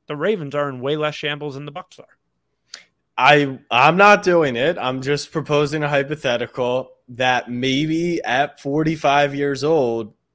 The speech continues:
Speaker 2: we're seeing a tiny bit
Speaker 1: I
Speaker 2: of
Speaker 1: did
Speaker 2: a
Speaker 1: it.
Speaker 2: decline.
Speaker 1: I said it. I said it a
Speaker 2: I,
Speaker 1: few weeks ago.
Speaker 2: <laughs> I, I, look, I'm not saying it because he'll come out and throw four hundred and
Speaker 1: You
Speaker 2: four
Speaker 1: shouldn't say it.
Speaker 2: touchdowns.
Speaker 1: I can say
Speaker 2: Right.
Speaker 1: it.
Speaker 2: You can say it. But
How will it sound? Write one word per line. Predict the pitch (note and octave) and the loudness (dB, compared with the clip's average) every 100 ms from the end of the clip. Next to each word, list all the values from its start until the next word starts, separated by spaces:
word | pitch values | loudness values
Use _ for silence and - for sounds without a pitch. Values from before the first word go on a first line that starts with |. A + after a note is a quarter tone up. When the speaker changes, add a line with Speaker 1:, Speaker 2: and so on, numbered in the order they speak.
| _ | _
Speaker 2:
we're | B2+ C3 B2 | -8 -6 -6
seeing | - C3+ C#3 C3+ | -6 -4 -2 -2
a | A#2+ - | -4 -6
tiny | - - C#3 D3 D3 | -10 -2 -2 0 -4
bit | C3+ C#3 | 0 2
Speaker 1:
I | E3 | 2
Speaker 2:
of | B2+ | 2
Speaker 1:
did | D3 | -2
Speaker 2:
a | |
Speaker 1:
it. | |
Speaker 2:
decline. | A#2 - A2+ G2+ F#2 - - | -2 -2 0 0 -4 -14 -8
Speaker 1:
I | C3 G#3 | -2 0
said | - B3+ C4 | 2 2 4
it. | G#3 _ | 2 _
I | D3+ A3 | 0 0
said | D4+ C4+ | 0 0
it | B3+ | 4
a | |
Speaker 2:
I, | E3+ F3+ A3+ | 4 4 2
Speaker 1:
few | A3+ | -2
weeks | E3 | -10
ago. | E3 D3 A#2 - | -8 -6 -6 -6
Speaker 2:
<laughs> | - | -4
I, | F3 - - C4 A#3+ - _ _ _ _ _ | -4 -4 -18 -16 -16 -18 _ _ _ _ _
I, | - G3 F#3+ | 4 6 8
look, | A3+ F3+ - | 6 6 6
I'm | D#3 G#3 B3+ | 8 10 10
not | C4 B3 | 8 6
saying | - G3+ | 4 2
it | C3+ | 0
because | A2+ B2+ C#3+ | -2 -2 4
he'll | A3+ C4+ | 4 4
come | B3+ B3 | 2 4
out | A3+ G#3 | 4 2
and | F3+ D#3 F3 | -2 -8 -4
throw | F#3 F#3 E3+ | 4 6 6
four | - F3 F3 D#3+ | 0 0 2 2
hundred | D#3 D3 C#3 | 0 -2 -2
and | C3 | 2
Speaker 1:
You | C#4+ | 2
Speaker 2:
four | C#4+ D#3+ | 2 2
Speaker 1:
shouldn't | D3+ D#3 | 2 2
say | C3 | 0
it. | |
Speaker 2:
touchdowns. | A#2+ A2+ G#2 | 0 -4 -4
Speaker 1:
I | F3 G#3+ | -2 -2
can | G#3 D#3 | -4 -6
say | E3+ | 2
Speaker 2:
Right. | D3+ G#2 | 4 4
Speaker 1:
it. | - _ _ | -4 _ _
Speaker 2:
You | D#3+ G#3 | -6 -6
can | G#3+ F#3+ | -4 -4
say | - A#2+ | -2 -2
it. | F#2 _ _ _ _ _ - | -2 _ _ _ _ _ 4
But | G#3 D3+ C3+ | 8 8 6